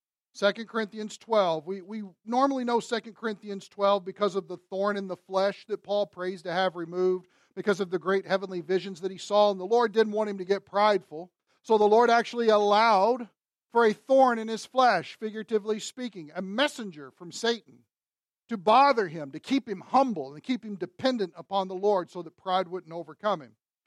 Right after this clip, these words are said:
And we're usually familiar with that, but afterwards, we deal in verse twelve, chapter twelve, verse twelve. "The signs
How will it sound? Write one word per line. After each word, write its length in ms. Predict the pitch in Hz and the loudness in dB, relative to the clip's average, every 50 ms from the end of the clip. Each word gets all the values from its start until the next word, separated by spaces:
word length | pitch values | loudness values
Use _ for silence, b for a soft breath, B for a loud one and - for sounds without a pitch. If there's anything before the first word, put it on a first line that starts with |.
| _ _ _ | _ _ _
And 100 | - 185 | -10 -4
we're 140 | 208 208 208 | -2 -2 -2
usually 420 | 202 214 277 339 330 302 311 277 | -2 4 4 4 4 4 -2 -6
familiar 440 | 220 - 240 233 226 220 208 196 190 | -6 -8 -8 -4 -2 -2 0 0 0
with 140 | 185 170 - | -2 -4 0
that, 220 | 185 202 226 202 | 0 0 0 0
but 120 | 185 185 190 | -2 -2 2
afterwards, 880 | 214 269 320 330 - _ 196 165 147 143 147 214 240 _ - - _ _ _ _ _ _ _ _ _ _ | 4 4 4 4 2 _ -14 -14 -14 -14 -16 -16 -18 _ -20 -20 _ _ _ _ _ _ _ _ _ _
we 120 | - 233 | -8 -2
deal 220 | 220 247 254 262 262 | 4 6 6 6 6
in 100 | 247 220 | 4 4
verse 260 | 233 247 254 214 - | 4 4 4 2 -2
twelve, 560 | - - 254 277 262 247 214 160 139 135 131 _ _ _ _ _ _ _ | -10 -2 2 4 6 6 6 4 2 -2 -12 _ _ _ _ _ _ _
chapter 280 | _ 233 226 226 - 254 | _ 2 2 2 0 -8
twelve, 280 | 208 - 240 233 233 214 | -4 2 2 2 4 4
verse 180 | 226 220 - | 0 -4 -4
twelve. 260 | - 247 226 185 156 - _ _ _ _ _ _ _ | 0 0 2 2 0 -2 _ _ _ _ _ _ _
"The 100 | 214 214 | 2 2
signs 800 | - - - 302 302 320 330 339 339 339 349 349 339 - - _ | 2 2 2 4 6 6 6 6 6 4 2 0 -4 -6 -8 _